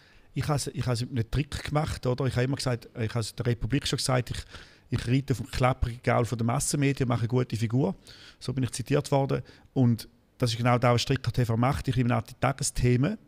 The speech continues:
der, wo bereits journalistisch, also journalistisch, propagandistisch <laughs> aufgearbeitet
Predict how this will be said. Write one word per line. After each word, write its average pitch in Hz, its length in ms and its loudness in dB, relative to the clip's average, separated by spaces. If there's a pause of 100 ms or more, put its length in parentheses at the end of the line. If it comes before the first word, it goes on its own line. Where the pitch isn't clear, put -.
(440)
der, 127 160 0
wo 123 100 2
bereits 123 440 2
journalistisch, 123 500 -4
also 113 180 -6
journalistisch, 110 680 0
propagandistisch 123 880 0
<laughs> - 20 6
aufgearbeitet 139 720 0